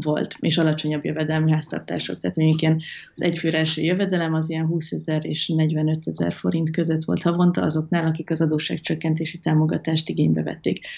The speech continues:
És ez az, amit eltörölt ugye kétezer-tizenötben a kormány, ami ugye az osztálypolitikájába a kormánynak nem passzol, hogy a, a, az ilyen legalacsonyabb jövedelmű háztartásoknak nyújtson valamilyen közvetlen támogatást.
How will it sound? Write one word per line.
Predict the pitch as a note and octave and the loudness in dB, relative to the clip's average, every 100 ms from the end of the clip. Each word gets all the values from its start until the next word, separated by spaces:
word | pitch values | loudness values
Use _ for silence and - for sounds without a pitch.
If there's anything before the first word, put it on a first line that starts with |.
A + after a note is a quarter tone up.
| - - | -16 -6
És | - F3 | 0 4
ez | F3+ | 4
az, | F3+ | 4
amit | E3+ D#3+ | 2 0
eltörölt | D#3+ D3+ D#3 D#3+ E3+ E3+ | 0 -2 -4 -4 -4 -4
ugye | D#3+ | -4
kétezer-tizenötben | D#3+ F3 - D#3+ D#3+ E3+ D#3+ D#3 D#3+ D#3 | -2 -6 -4 -6 -4 -2 0 2 2 0
a | D#3+ | 2
kormány, | F#3 F#3+ F#3+ G3 G3+ - - - _ | 2 2 2 0 -2 -10 -20 -20 _
ami | E3 D#3+ D#3 D#3+ D#3+ | 2 4 2 0 -2
ugye | - E3 D#3+ | 0 2 2
az | D#3+ | 2
osztálypolitikájába | D#3 D#3 D#3+ D#3 D#3 D#3 - D#3 D#3 D#3+ D#3+ | 0 -4 -4 -2 -4 -4 -4 -2 0 0 0
a | D#3+ | -2
kormánynak | - E3 - E3 | -2 -2 0 2
nem | E3+ | 2
passzol, | D#3 F3+ - F3 E3+ | 2 -2 0 0 2
hogy | E3+ D#3 | 2 2
a, | D3+ D#3 D#3+ - - _ _ - F3 | 2 2 0 -6 -20 _ _ -6 0
a, | D#3+ D#3+ D#3 D#3 - | 4 4 4 0 -2
az | - D#3+ D#3+ | 0 2 2
ilyen | D#3+ D#3+ D#3+ - - - - | 4 4 4 0 -2 0 2
legalacsonyabb | E3 D#3 D#3 D#3 - D#3+ D#3 | 4 4 4 2 2 2 2
jövedelmű | D#3+ D#3 D#3 D#3 D#3+ E3 | 2 0 2 4 4 4
háztartásoknak | D#3+ D#3+ - F3+ E3 D#3+ E3+ E3+ D#3+ | 0 -2 -4 -8 -6 -6 -4 -2 0
nyújtson | E3+ D#3+ E3+ D#3+ | 0 0 0 4
valamilyen | D#3+ D#3 D#3+ | 6 6 6
közvetlen | D#3 D3 - E3+ E3 | 4 0 -2 -4 -2
támogatást. | D#3+ D#3 E3 E3 - D#3+ | 2 2 2 0 -2 -2